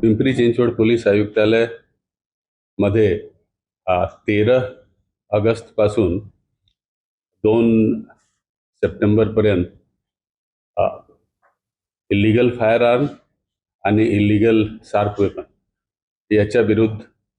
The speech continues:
मोहीम सुरू करण्यात आली होती. या मोहीममध्ये, अ, या वीस दिवसचे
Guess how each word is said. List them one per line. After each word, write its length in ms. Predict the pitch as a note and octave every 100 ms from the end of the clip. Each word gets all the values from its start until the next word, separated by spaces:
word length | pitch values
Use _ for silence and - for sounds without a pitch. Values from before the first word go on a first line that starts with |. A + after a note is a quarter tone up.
| _ _ _ _ _
मोहीम 680 | G2 G2 A#2 A2+ A2+ G#2 -
सुरू 260 | - A2+ G#2
करण्यात 380 | G#2 G2+ G2+ G2
आली 200 | F#2+ F#2+
होती. 380 | F#2+ - G#2+ - _ _ _ _ _ _ -
या 200 | G#2 A#2
मोहीममध्ये, 880 | A#2+ A2+ A2+ A#2 A2 A2 G#2+ A2 - _ _ _ _ _ _ _ _ _
अ, 280 | G2 G2 F#2+ - - _ _ _ _ _ _ _ _ _ _
या 220 | G#2 A2
वीस 340 | G#2+ G2+ A2 G#2+
दिवसचे 680 | A2+ A2 - A2+ G#2+ G#2